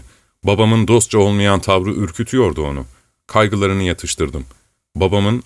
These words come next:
ana yurdu için kahramanca can veren değerli bir askerin kızını mutlaka bağrına basacağını,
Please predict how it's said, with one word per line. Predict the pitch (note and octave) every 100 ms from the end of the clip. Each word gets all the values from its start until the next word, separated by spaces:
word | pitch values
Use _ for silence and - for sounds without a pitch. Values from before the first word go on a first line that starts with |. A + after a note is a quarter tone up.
| -
ana | G2+ B2+
yurdu | A2 F#2+ G2+
için | F#2+ G#2
kahramanca | F#2 G#2 F#2 G#2+ A#2+ G#2
can | G2 A2 G2
veren | G2 F#2+
değerli | F#2 G2 G#2 A#2+
bir | A2+
askerin | G2+ - G2+ G2
kızını | F#2+ F#2+ F#2+
mutlaka | F#2+ D#3 B2 A2 A2+ G#2
bağrına | G#2 G2+ G2+ F#2
basacağını, | F#2 F2+ F2+ E2+ G#2